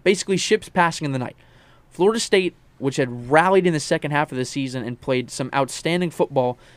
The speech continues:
compared to where they were to start the season, uh, came into this game with a chance to get to their first bowl game, uh,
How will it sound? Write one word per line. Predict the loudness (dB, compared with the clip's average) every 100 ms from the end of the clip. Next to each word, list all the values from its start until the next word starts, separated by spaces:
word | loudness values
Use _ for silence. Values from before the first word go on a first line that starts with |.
| -8
compared | -6 0 2 2
to |
where | -2 0
they | 0 0
were | 0 -4
to | -6
start | -2 0 0
the | -4
season, | -6 -6 -6 -8 -10 -18 -20 -10
uh, | -4 -4
came | 0 0 2
into | 0
this | 0 -2
game | 0 0
with | 0
a | -2
chance | -4 -6 -6
to | -8
get | -2 0 0
to | 0
their | 0
first | 0 -4 0
bowl | 2 4
game, | 0 -4 -8 -16 -10 -2
uh, | 0